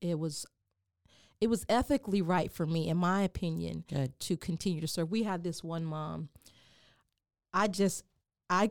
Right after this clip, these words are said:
Speaker 1: I, I could not leave her.
Speaker 2: Mm.
Speaker 1: So she had her baby. A week later, she came down with covid. So she was a single mom
Speaker 2: Aw.
Speaker 1: with a ten-year-old and a five-year-old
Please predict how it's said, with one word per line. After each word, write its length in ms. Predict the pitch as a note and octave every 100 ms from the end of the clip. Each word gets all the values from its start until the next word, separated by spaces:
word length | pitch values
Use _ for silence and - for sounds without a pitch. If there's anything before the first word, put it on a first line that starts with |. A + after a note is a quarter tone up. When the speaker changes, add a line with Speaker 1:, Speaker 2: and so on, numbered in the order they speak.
| -
Speaker 1:
I, 180 | G#3 A3
I 120 | G3+
could 260 | G3+ - G3
not 760 | F3+ F3 E3 - - - - _ -
leave 340 | F#3 F#3+ F3+
her. 340 | - D3+ D3 - _ E3+
Speaker 2:
Mm. 460 | E3+ D#3+ D#3 D3+ D3
Speaker 1:
So 180 | - G3
she 200 | - G3+
had 240 | F#3+ F3+
her 140 | F#3+ A#3+
baby. 580 | G#3+ D#3 D3+ D3+ E3+ F#3+ _ _ _ _ _
A 80 | F#3
week 380 | F#3+ F#3+ G3+ G#3
later, 600 | F#3 F#3 E3+ D#3 D3+ E3 _ _ _ _
she 180 | - -
came 280 | - G3+ F#3+
down 240 | F3+ D#3 D#3
with 140 | D#3
covid. 500 | - E3 D3+ C#3+ C#3 - _ _ -
So 140 | -
she 180 | E3+ G#3
was 120 | F3+
a 40 |
single 380 | E3+ - E3+ G3
mom 460 | B3 F3+ C#3+ C#3+ F3+ _
Speaker 2:
Aw. 420 | G#3 F3+ F3 E3+ E3 - -
Speaker 1:
with 300 | G3 F#3 E3
a 60 | F3
ten-year-old 920 | - G3 F#3+ F#3+ F#3+ F#3 F3+ F3+ - _ _ _ _ _ _
and 220 | F3+ E3+
a 20 | E3
five-year-old 920 | - F3 F3+ F3+ F3 D3 C3+ C#3